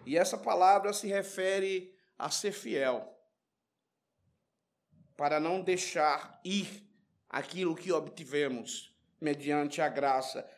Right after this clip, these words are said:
aquilo em que nós cremos. E o que que nós cremos? Jesus Cristo é cem por cento homem, ele é cem por cento Deus. A homologia do substantivo usado aqui pelo autor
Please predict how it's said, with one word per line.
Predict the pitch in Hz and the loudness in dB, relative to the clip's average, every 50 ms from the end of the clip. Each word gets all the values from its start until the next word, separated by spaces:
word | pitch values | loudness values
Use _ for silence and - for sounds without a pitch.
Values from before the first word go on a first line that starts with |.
| _ | _
aquilo | - 147 - - 175 170 170 175 | 0 0 0 0 -4 -4 -4 -4
em | 175 | -4
que | - 202 180 | -4 -6 -4
nós | 175 170 170 - | -4 -4 -4 -6
cremos. | - - 160 143 135 131 127 120 120 135 | -8 -6 -6 -4 -4 -4 -6 -6 -8 -8
E | 190 | -10
o | 190 | -10
que | - 226 | -10 -10
que | - 220 | -8 -8
nós | 220 208 - - | -6 -6 -8 -8
cremos? | - 147 123 113 98 - - - - - _ _ _ _ _ _ _ _ _ _ _ _ _ _ _ - | -8 -8 -8 -8 -8 -10 -14 -18 -20 -20 _ _ _ _ _ _ _ _ _ _ _ _ _ _ _ -10
Jesus | 135 160 160 160 170 151 - | -8 -8 -6 -4 -4 -4 -4
Cristo | - 180 185 190 - - - 202 202 202 196 - - _ _ | -4 -6 -6 -4 -4 -4 -4 -6 -8 -10 -10 -14 -20 _ _
é | - - | -12 -8
cem | - - - 185 | -6 -4 -4 -4
por | 180 180 | -4 -4
cento | - - 175 165 160 - 165 | -6 -6 -6 -6 -6 -8 -8
homem, | 147 135 135 139 139 139 143 143 - - _ _ | -6 -6 -4 -6 -6 -6 -8 -10 -14 -20 _ _
ele | - 127 127 | -10 -6 -4
é | 127 131 | -4 -4
cem | 127 - 139 131 139 131 | -4 -4 -4 -4 -4 -6
por | - - | -8 -8
cento | - - - 131 127 135 139 139 - 185 165 | -10 -8 -6 -4 -6 -6 -6 -8 -10 -14 -8
Deus. | - 156 170 185 165 117 - - - - - _ _ _ _ _ _ _ _ _ _ _ _ _ - | -2 2 4 4 4 2 -2 -10 -16 -20 -20 _ _ _ _ _ _ _ _ _ _ _ _ _ 0
A | - 147 165 180 | 4 8 10 12
homologia | 226 277 285 294 285 277 269 262 247 196 208 254 262 262 254 | 12 12 12 10 10 12 12 10 10 8 4 4 6 6 6
do | - 254 | 6 4
substantivo | 247 - 262 220 247 233 - 254 214 208 208 - 262 269 269 233 240 | 2 0 0 0 -2 0 2 2 2 2 0 0 0 0 0 0 0
usado | 226 196 175 170 220 220 226 240 233 208 | 0 0 0 4 4 6 6 6 6 6
aqui | 190 190 240 226 | 4 4 2 -4
pelo | - 240 226 226 208 | -2 -2 0 4 6
autor | 185 156 156 - - 247 240 254 262 262 262 262 | 6 6 4 2 -2 4 8 10 12 12 10 8